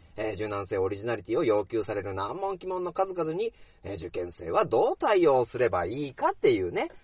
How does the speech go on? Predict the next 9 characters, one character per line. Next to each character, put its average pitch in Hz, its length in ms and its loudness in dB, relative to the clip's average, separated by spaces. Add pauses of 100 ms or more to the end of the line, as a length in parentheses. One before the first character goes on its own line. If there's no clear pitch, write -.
(140)
あ 160 340 8
の、 151 480 8 (460)
問 226 300 6
題 226 200 10
集 311 420 4
で 98 100 2
す - 120 -14
よ 190 120 -6
ね、 330 100 -8